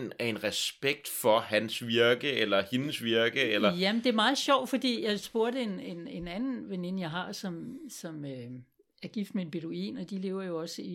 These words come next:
Speaker 2: i, i, øh, stammer, og, og hun, jeg var nede og besøge hende, øh, i Sinai-ørkenen der, og, og,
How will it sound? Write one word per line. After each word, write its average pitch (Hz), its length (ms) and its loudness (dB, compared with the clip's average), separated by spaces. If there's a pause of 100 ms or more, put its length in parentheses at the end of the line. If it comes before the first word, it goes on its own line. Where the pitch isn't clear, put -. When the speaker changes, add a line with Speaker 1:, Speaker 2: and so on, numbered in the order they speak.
(100)
Speaker 2:
i, 151 460 -12 (880)
i, 160 280 -6
øh, 147 100 -6
stammer, 143 360 -6
og, 160 400 -10
og 170 120 -6
hun, 220 180 0 (320)
jeg 175 100 -6
var 185 120 -2
nede 185 140 2
og 214 60 -2
besøge 190 340 -2
hende, 196 180 -2 (320)
øh, 156 460 -2 (420)
i 185 60 -6
Sinai-ørkenen 165 760 -6
der, 156 160 -8
og, 151 320 -6 (800)
og, 185 220 -2